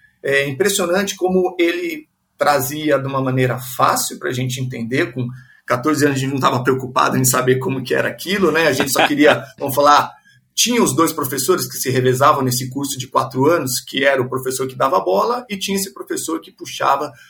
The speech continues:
Speaker 1: pra um lado de condicionamento físico mesmo, independente se a aula era seis da manhã ou se era no período da tarde. Então, era, era uma maneira que a gente, assim, a, teve um contato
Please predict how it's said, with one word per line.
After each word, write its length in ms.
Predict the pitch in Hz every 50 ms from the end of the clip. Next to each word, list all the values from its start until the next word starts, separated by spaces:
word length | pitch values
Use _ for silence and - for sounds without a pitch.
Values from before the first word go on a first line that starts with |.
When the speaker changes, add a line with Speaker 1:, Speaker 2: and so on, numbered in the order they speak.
| - _ _
Speaker 1:
pra 100 | - 147
um 60 | 143 131
lado 340 | 123 127 127 127 127 127 123
de 160 | - 127 127
condicionamento 720 | - 151 160 160 160 - 151 139 127 127 131 135 131 127 127
físico 580 | 123 - - 135 135 147 151 135 - - - 123
mesmo, 380 | 120 131 147 156 151 131 131
independente 600 | 127 127 143 - - 135 131 131 156 156 151 -
se 120 | - - 139
a 60 | 131
aula 280 | 131 135 139 135 131
era 160 | 131 131 127 120
seis 280 | - - 147 151 143 131
da 100 | 131 127
manhã 440 | 127 123 123 127 151 165 160 151 - - - - -
ou 80 | 147 156
se 140 | 147 - 143
era 140 | 135 139 135
no 100 | 135 131
período 340 | 127 127 123 131 143 - -
da 120 | 127 120
tarde. 560 | 120 - - 143 147 151 147 143 - 123 127 131
Então, 400 | 127 127 123 143 143 147 147 147
era, 520 | 139 139 131 143 139 139 131 127 123 127 - - _ _ _ _ _ -
era 140 | 123 135 147
uma 140 | 151 156 147
maneira 400 | 151 147 143 147 151 156 156 151
que 100 | 156 147
a 40 | 135
gente, 300 | 127 131 131 131 131 135
assim, 340 | 127 - - 139 139 131 131
a, 140 | 123 127 - - _ -
teve 220 | 160 175 170 175
um 60 | 175
contato 540 | 165 - 135 127 123 127 139 147 143 - -